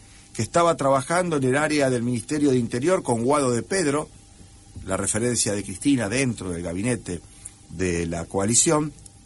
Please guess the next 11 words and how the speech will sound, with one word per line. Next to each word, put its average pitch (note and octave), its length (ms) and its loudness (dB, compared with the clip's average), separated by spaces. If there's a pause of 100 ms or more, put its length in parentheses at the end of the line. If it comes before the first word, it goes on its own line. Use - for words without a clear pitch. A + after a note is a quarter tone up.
(300)
en G2+ 80 -6
la G2+ 80 -4
Secretaría G#2 520 -2
de G2+ 80 0
Provincias, C3+ 680 0 (400)
con A#2 120 0
una C3+ 200 4
sólida E3 480 2
formación A#2 540 -2
y A#2 60 -2
trayectoria B2+ 720 -2